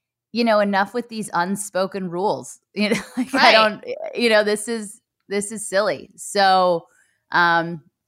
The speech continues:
Speaker 1: it's also an unspoken rule you don't cheat, and that hasn't stopped anybody. So I don't really see why he sh-, it's actually, that one actually is not even unspoken. I think that one actually may be written down
Speaker 2: Actually a
Speaker 1: somewhere.
Speaker 2: rule, yeah.
Speaker 1: <laughs> But I think that's just actually a rule. Um, so I, I just don't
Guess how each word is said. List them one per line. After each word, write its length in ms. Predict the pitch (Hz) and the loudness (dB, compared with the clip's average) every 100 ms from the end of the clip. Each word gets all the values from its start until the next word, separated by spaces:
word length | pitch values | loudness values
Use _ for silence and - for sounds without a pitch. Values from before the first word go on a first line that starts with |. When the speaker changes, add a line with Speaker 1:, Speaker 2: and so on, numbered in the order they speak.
| 156 | -10
Speaker 1:
it's 120 | 147 | -2
also 220 | 196 196 | 0 0
an 60 | 190 | -2
unspoken 500 | 175 - 190 190 180 | -4 -2 -4 -4 -4
rule 160 | 185 190 | -4 -2
you 80 | 180 | -2
don't 180 | 190 | -4
cheat, 300 | - 254 170 - | -4 -4 -4 -4
and 100 | 147 | -2
that 120 | 175 | 0
hasn't 240 | 180 156 156 | 0 -2 -4
stopped 240 | 160 151 | -4 -4
anybody. 380 | 147 143 147 180 | -6 -2 0 0
So 180 | - 185 | 0 4
I 80 | 170 | 4
don't 200 | - - | 4 2
really 220 | 294 254 262 | 6 6 4
see 300 | 233 254 262 | 2 0 4
why 380 | 247 220 220 226 - 339 - - | 6 8 6 2 0 -2 -2 0
he 240 | 285 262 | 0 0
sh-, 80 | - | 0
it's 200 | 220 226 | 2 4
actually, 320 | 294 - 233 | 4 4 2
that 200 | 208 269 | 4 4
one 80 | 233 | 4
actually 300 | 214 214 220 | 2 0 -2
is 80 | 202 | 0
not 140 | 214 208 | 2 2
even 140 | 208 | 2
unspoken. 520 | 202 196 233 269 170 - - | 0 0 0 0 -2 -6 -8
I 60 | 240 | -4
think 200 | 269 262 | 0 2
that 160 | 240 214 | 4 4
one 100 | 220 | 2
actually 280 | 247 - 254 | -2 -6 -4
may 140 | 247 | -2
be 140 | 233 214 | 2 2
written 300 | 202 226 208 | 2 2 2
down 200 | 196 226 | 4 2
Speaker 2:
Actually 440 | - - - 233 | 2 -6 -4 0
a 100 | - | 2
Speaker 1:
somewhere. 200 | - - | 2 2
Speaker 2:
rule, 120 | 240 - 427 - | -2 2 4 4
yeah. 180 | - - 277 | 0 -4 -4
Speaker 1:
<laughs> 40 | |
But 200 | 240 294 | 0 2
I 100 | 269 | 4
think 140 | 311 226 | 4 2
that's 160 | 226 | 0
just 140 | 226 226 | 0 0
actually 400 | 208 214 208 175 | 0 0 -4 -2
a 100 | 190 | 0
rule. 320 | 226 175 - 392 415 466 | 2 2 0 -2 -2 0
Um, 360 | 240 226 220 220 - - 311 285 | 4 4 4 2 -4 -6 -4 -4
so 580 | - - 262 240 233 226 | -4 2 6 8 8 6
I, 240 | - 123 - - | 4 0 0 0
I 160 | 220 | 0
just 320 | 254 277 240 | 2 0 -2
don't 300 | 202 220 247 | -2 0 0